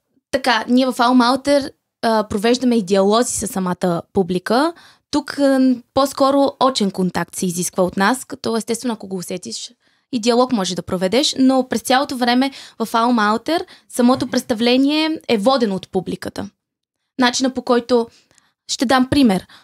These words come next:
Когато бях Жулиета, а, избирахме двойка от публиката.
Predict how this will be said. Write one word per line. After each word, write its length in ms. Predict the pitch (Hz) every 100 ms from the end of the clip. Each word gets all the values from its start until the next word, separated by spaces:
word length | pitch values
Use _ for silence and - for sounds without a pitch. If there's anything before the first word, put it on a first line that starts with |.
| -
Когато 280 | 240 233 226
бях 160 | 247
Жулиета, 720 | 233 233 220 226 285 302 320 -
а, 520 | - 233 226 220 220 - - _ _ _ _ _ -
избирахме 840 | 247 202 269 269 262 262 254 254
двойка 380 | 196 196 240 240
от 100 | 220
публиката. 480 | 254 190 - 202